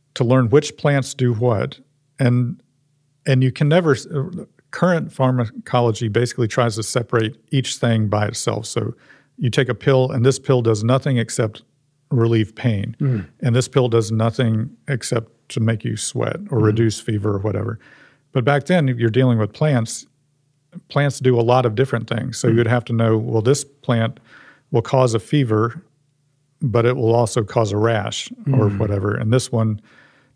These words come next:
Speaker 1: will cause somebody to, and it was a diuretic and make them pee a lot, but it might also, uh,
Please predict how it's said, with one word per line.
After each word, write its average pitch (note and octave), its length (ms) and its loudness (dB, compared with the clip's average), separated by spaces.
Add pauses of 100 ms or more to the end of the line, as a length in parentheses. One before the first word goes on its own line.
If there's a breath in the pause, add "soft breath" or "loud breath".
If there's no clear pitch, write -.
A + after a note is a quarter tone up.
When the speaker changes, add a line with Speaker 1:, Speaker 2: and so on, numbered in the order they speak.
Speaker 1:
will A2 340 0 (240)
cause A#2 260 0
somebody G#2+ 380 0
to, A2 260 -4 (540)
and B2+ 140 -2
it - 80 -8
was D3 260 -4
a A#2 60 0
diuretic A2+ 720 2
and C#3+ 100 -4
make A2+ 160 0
them G#2+ 140 -4
pee C#3 180 -2
a A#2+ 60 2
lot, G#2 340 -2 (460 soft breath)
but A2+ 240 0
it D3 120 -4
might B2+ 320 0
also, A2 400 -2 (1160)
uh, A2 240 0